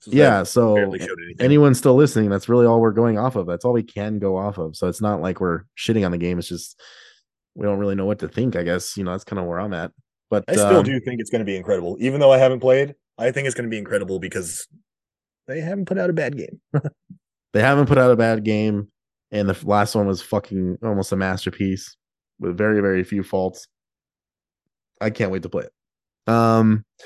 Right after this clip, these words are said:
Speaker 2: is there anything else you wanna say about anything about the game before we talk about the console and just, like, r-, just a brief conversation about the console and what it looks like, and then,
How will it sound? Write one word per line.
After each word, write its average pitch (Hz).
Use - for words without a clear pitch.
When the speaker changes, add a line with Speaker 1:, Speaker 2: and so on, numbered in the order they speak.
Speaker 2:
is 123
there 143
anything 175
else 160
you 160
wanna 147
say 151
about 131
anything 135
about 127
the 120
game 127
before 113
we 113
talk 113
about 110
the 107
console 117
and 107
just, 95
like, 90
r-, 104
just -
a 101
brief 110
conversation 107
about 101
the 95
console 104
and 98
what 95
it -
looks 104
like, 104
and 92
then, 90